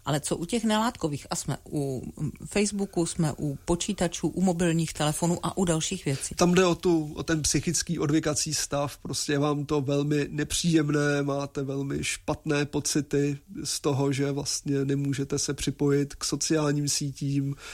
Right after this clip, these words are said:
Speaker 2: nebo kontrolovat si e-maily a tak dále. Takže to je jako spíš v té oblasti té psychické.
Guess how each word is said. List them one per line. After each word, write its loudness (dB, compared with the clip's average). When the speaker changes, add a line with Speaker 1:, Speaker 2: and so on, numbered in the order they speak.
Speaker 2:
nebo 2
kontrolovat 2
si -2
e-maily 2
a -8
tak -6
dále. -2
Takže -4
to 0
je 4
jako -2
spíš -8
v -12
té -4
oblasti -2
té -4
psychické. 2